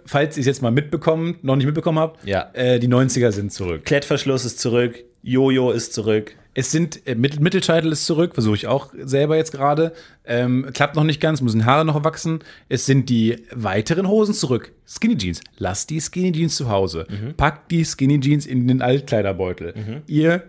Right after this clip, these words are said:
Speaker 1: wollt wieder die weiteren Hosen haben. Dann, äh, die Converse, die Chucks könnt ihr wieder rausholen.
Speaker 2: Mhm.
Speaker 1: Hoffentlich habt ihr sie behalten, denn sie sind wieder ready für, für die Outside World. Ähm, dann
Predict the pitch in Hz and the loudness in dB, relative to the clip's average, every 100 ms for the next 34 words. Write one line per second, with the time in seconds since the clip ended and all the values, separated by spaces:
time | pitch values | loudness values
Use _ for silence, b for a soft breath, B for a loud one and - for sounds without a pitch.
0 | - 113 127 151 151 - 113 123 135 143 | 0 4 4 2 -2 -8 -4 0 2 0
1 | 147 127 113 107 127 127 107 95 90 92 | -2 -4 0 0 0 0 0 -2 -4 -6
2 | 90 78 76 - - _ b b b b | -8 -12 -14 -16 -18 _ b b b b
3 | - 120 123 123 127 123 117 117 117 117 | 0 2 4 2 0 -2 0 2 0 -2
4 | 113 - 170 156 110 95 - - 120 - | -6 -2 0 2 0 -2 -4 -6 -2 0
5 | - - 139 117 104 95 95 95 92 90 | 0 0 2 2 2 2 0 -2 -6 -6
6 | 95 117 180 98 110 120 110 117 131 139 | -6 -6 0 2 4 2 4 2 2 2
7 | 170 185 - 92 110 120 131 131 117 165 | 2 0 -4 -4 0 2 2 2 2 2
8 | 175 151 151 156 - 156 214 147 107 - | 2 2 2 0 -2 0 2 0 -4 -8
9 | - - 147 139 139 - 143 151 143 165 | -10 0 4 4 0 -2 0 0 2 0
10 | - 160 147 151 92 87 B B B B | 2 0 2 0 0 -4 B B B B
11 | B B - 120 120 117 117 110 127 135 | B B -4 0 2 2 0 0 0 2
12 | 139 | 0